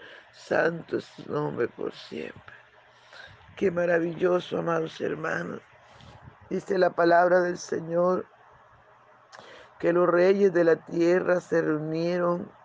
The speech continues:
pasaron todos, y viéndolas ellos,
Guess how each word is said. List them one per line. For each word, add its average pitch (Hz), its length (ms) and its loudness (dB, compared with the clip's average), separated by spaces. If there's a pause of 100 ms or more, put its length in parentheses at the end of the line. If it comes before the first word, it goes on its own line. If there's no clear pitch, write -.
(600)
pasaron 180 800 2
todos, 185 640 2 (1040)
y 180 80 -8
viéndolas 185 1120 2
ellos, 170 460 0